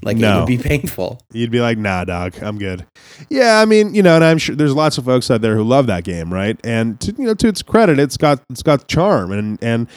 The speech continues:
Speaker 2: those original character concepts, and of course, you know, like many folks, the Black Mage is my favorite, <laughs> right? But those original character concepts are, are immortal,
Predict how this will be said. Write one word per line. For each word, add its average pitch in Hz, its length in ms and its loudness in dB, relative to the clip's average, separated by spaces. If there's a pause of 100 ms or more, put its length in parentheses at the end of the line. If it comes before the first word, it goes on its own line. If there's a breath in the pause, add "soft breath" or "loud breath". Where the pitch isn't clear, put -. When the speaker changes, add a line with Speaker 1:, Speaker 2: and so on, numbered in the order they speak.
(340 loud breath)
Speaker 2:
those 175 260 6
original 165 600 4
character 143 500 -2
concepts, 120 680 -4
and 113 120 -4
of 113 80 -6
course, 131 400 0
you 120 80 -8
know, 107 140 -4
like 110 280 -6
many 113 200 -2
folks, 107 400 -4
the 120 100 -6
Black 107 380 -4
Mage 107 300 0
is 101 120 -4
my 101 120 -2
favorite, 101 460 -6
<laughs> - 20 -20
right? 143 440 -2 (440 loud breath)
But 143 200 4
those 175 200 6
original 156 480 0
character 147 420 0
concepts 135 600 -2
are, 127 360 0
are 123 440 2 (180)
immortal, 135 720 0